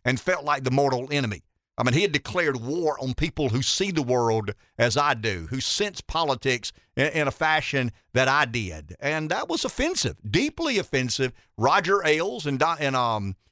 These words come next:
and Rush Limbaugh figured out a way to monetize and capture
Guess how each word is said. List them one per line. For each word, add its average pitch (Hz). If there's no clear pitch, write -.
and 127
Rush 160
Limbaugh 147
figured 160
out 151
a 139
way 147
to 123
monetize 120
and 113
capture -